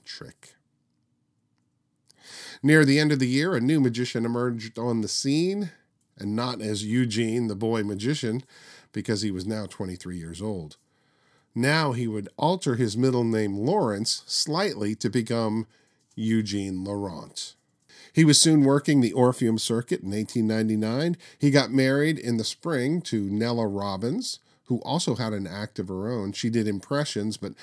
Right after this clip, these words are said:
not of famous people like we think of an impressionist today. She did impressions of things like a crying baby, a spoiled brat, an elderly spinster,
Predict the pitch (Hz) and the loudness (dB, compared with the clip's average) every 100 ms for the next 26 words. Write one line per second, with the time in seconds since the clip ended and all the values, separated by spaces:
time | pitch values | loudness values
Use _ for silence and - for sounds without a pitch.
0 | - - - 190 160 - 135 127 113 104 | -20 -8 -6 -2 -2 -2 0 2 2 -2
1 | - 110 98 110 104 95 101 92 104 95 | -6 -6 -6 -6 -6 -6 -8 -8 -8 -6
2 | 95 92 90 82 104 95 92 87 - 95 | -8 -6 -8 -8 -8 -8 -8 -8 -8 -6
3 | 101 95 - 127 117 104 - 107 107 92 | -6 -6 -2 0 0 -2 -4 -6 -6 -8
4 | 92 - 95 87 87 85 87 85 - 90 | -10 -8 -8 -8 -8 -10 -12 -14 -10 -10
5 | 85 85 117 127 123 120 110 87 - 90 | -10 -8 -4 -2 0 -2 -4 -6 -10 -10
6 | 90 87 87 113 120 120 - - 85 - | -8 -10 -8 -6 -4 -4 -6 -12 -14 -12
7 | 90 87 85 82 - - - _ 127 120 | -14 -12 -14 -14 -14 -14 -18 _ -4 -2
8 | - 120 117 | -4 -4 -6